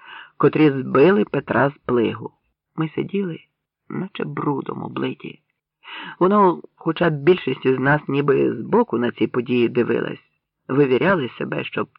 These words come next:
твердо стати в обрану позицію, а насправді Петро був нашим делегатом до уряду. В кінці заяви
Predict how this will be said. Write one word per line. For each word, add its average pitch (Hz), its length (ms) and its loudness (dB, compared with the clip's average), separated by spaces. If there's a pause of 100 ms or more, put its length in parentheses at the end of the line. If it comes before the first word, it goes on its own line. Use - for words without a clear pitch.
(100)
твердо 135 420 0
стати - 420 -2
в 123 60 2
обрану 143 420 -2
позицію, 160 600 -2 (680)
а 139 80 0
насправді 127 760 -6 (420)
Петро 143 340 0
був 147 340 2 (140)
нашим 131 680 -2
делегатом 143 720 -2
до 185 120 2
уряду. - 560 -2 (800)
В - 80 -20
кінці 151 320 0
заяви 147 480 2